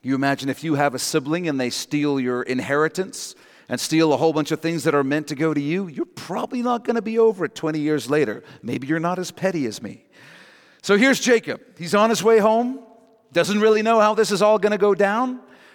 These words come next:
God's told him to go home, so he's obeying the Lord, but he's thinking the whole time, like, like, "What's gonna happen?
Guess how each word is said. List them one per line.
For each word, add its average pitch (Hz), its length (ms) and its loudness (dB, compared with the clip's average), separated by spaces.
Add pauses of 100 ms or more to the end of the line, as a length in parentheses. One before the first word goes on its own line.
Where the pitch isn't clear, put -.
God's 165 340 2
told 196 260 2
him 214 100 0
to 202 80 2
go 208 160 2
home, 226 260 2
so 190 160 0
he's 185 180 0
obeying 180 300 0
the 190 120 2
Lord, 190 280 2
but 160 260 -2
he's 151 280 -4
thinking 220 380 -2
the 160 120 4
whole 196 240 -2
time, 190 500 2 (640)
like, 151 180 -14
like, 175 180 -14
"What's 151 200 -6
gonna 131 200 -2
happen? 175 420 -10